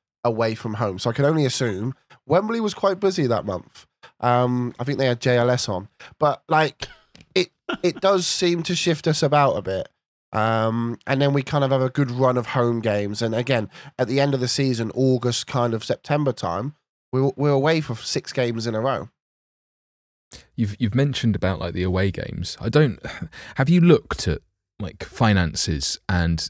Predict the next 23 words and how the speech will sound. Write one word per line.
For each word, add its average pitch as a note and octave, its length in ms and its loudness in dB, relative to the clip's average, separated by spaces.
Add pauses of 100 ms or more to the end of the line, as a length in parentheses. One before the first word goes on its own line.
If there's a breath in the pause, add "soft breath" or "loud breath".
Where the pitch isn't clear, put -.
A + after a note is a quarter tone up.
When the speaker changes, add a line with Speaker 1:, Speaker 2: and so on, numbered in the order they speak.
Speaker 2:
looked - 240 -4
at - 60 -6
travel E2+ 280 0
costs? - 640 -8
Have, G2 240 2
are G#2 140 2
they, B2+ 180 6
like, A2 420 2
in A#2 220 6
line G#2+ 220 6
with F#2+ 160 2
what F#2 120 -2
you F#2+ 100 -2
would G2 100 2
expect - 560 -2
for, F#2 160 -4
like, E2+ 260 -4
transatlantic F2+ 720 0
flights D#2+ 340 -2
and D#2 120 -4
stuff - 260 -6
like E2+ 140 -6
that? C#2+ 180 -4